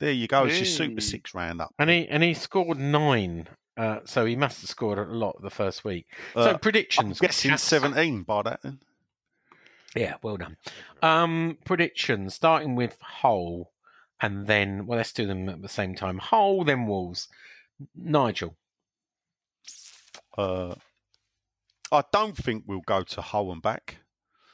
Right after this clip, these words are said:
Speaker 1: Uh, I, I'm gonna go for, I think, four nil win.
Speaker 3: Okay. And Wolves?
Speaker 1: All right.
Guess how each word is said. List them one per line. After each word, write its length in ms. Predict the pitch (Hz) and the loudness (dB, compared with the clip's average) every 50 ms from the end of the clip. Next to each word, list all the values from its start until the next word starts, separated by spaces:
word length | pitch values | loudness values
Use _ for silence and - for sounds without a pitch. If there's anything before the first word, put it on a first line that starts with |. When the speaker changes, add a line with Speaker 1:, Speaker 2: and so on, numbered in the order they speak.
| _ _ _ _ _ _ _ _ _ _ - | _ _ _ _ _ _ _ _ _ _ -10
Speaker 1:
Uh, 300 | - 139 139 135 135 131 - - _ _ - - | -6 -4 -2 -2 -2 -4 -6 -10 _ _ -4 0
I, 180 | 143 151 147 - | 0 2 2 4
I'm 280 | - 147 147 135 123 | 4 4 4 2 0
gonna 260 | 107 - 135 117 113 101 | -2 -2 0 0 0 0
go 300 | - 113 113 113 110 - | 2 2 2 2 2 0
for, 500 | - - - 90 85 90 104 117 127 - _ _ _ _ _ _ _ _ _ _ _ _ _ _ - | -4 -8 -6 -4 -4 -4 -4 -6 -10 -16 _ _ _ _ _ _ _ _ _ _ _ _ _ _ -4
I 80 | 139 139 | -4 -2
think, 280 | - - 123 107 - | 0 -2 -2 -2 -4
four 360 | - - - - 139 135 131 120 | -10 -6 2 2 4 4 4 2
nil 180 | 104 98 90 | 0 -2 -2
win. 300 | 90 87 90 90 85 85 _ _ _ _ _ _ _ _ _ _ _ _ _ _ _ _ _ _ _ _ _ _ _ _ _ _ _ _ _ _ _ _ _ _ _ _ _ _ _ _ _ _ _ _ _ _ _ _ _ _ _ _ _ _ _ - | -4 -6 -6 -8 -8 -10 _ _ _ _ _ _ _ _ _ _ _ _ _ _ _ _ _ _ _ _ _ _ _ _ _ _ _ _ _ _ _ _ _ _ _ _ _ _ _ _ _ _ _ _ _ _ _ _ _ _ _ _ _ _ _ -10
Speaker 3:
Okay. 300 | 110 - - 120 131 156 - _ _ _ _ _ _ - - | -10 -6 -2 -2 -2 -2 -4 _ _ _ _ _ _ -2 0
And 360 | 117 117 113 110 107 - - - _ - | 0 0 0 -2 -6 -10 -12 -18 _ -14
Wolves? 560 | - 123 123 147 165 160 - - - - _ _ _ _ _ _ _ _ _ _ _ _ _ _ _ _ _ _ _ _ _ _ _ _ _ _ _ _ - | -6 -2 -2 -2 -2 -4 -8 -14 -14 -16 _ _ _ _ _ _ _ _ _ _ _ _ _ _ _ _ _ _ _ _ _ _ _ _ _ _ _ _ -2
Speaker 1:
All 120 | 110 110 98 | -2 -2 0
right. 280 | 92 90 95 104 - | 0 -2 -2 -4 -6